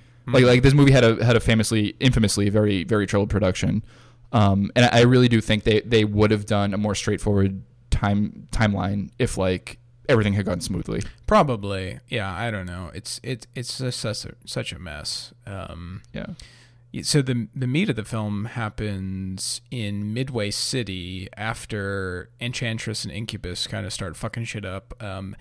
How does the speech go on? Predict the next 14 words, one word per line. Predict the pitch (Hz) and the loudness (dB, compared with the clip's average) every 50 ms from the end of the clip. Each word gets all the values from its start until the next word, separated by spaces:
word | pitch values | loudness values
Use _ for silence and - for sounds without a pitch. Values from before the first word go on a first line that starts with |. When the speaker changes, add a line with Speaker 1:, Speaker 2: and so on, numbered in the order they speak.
| - - - | -18 -16 -8
Speaker 2:
they | - 117 123 | -6 -4 -4
turn | - - - 151 143 139 135 123 | -2 0 2 2 2 2 2 0
random | 110 117 113 120 120 117 113 | -2 -2 -2 -2 -2 -4 -4
people | 110 - - 123 - - 107 104 104 101 | -6 -4 -6 -4 -4 -4 -4 -4 -4 -6
into | 85 92 104 101 - - 110 | -6 -6 -6 -6 -6 -8 -8
their | 95 98 95 95 95 | -8 -8 -8 -8 -8
cronies, | - - - - 110 98 101 101 101 98 101 95 101 98 104 - | -10 -12 -10 -8 -8 -6 -6 -6 -6 -6 -6 -6 -6 -8 -8 -8
these, | - 104 98 - - | -8 -8 -8 -6 -6
like | 110 101 98 - - - _ - | -6 -8 -8 -10 -14 -18 _ -2
Speaker 1:
Into | 160 147 131 - 131 120 120 - - - _ _ _ _ - - | 0 0 2 4 4 4 4 2 -2 -10 _ _ _ _ -8 -4
literal | 139 123 123 123 127 135 147 156 156 156 143 | -2 2 4 6 8 10 10 10 10 8 8
faceless | - - - 113 113 120 - - 117 107 101 - - - - | 6 4 2 2 4 4 2 2 2 2 2 2 -2 -2 -2
soldiers. | - - 113 101 101 - 131 | -2 0 0 0 0 2 2
Speaker 2:
Yeah, | 123 117 | 2 2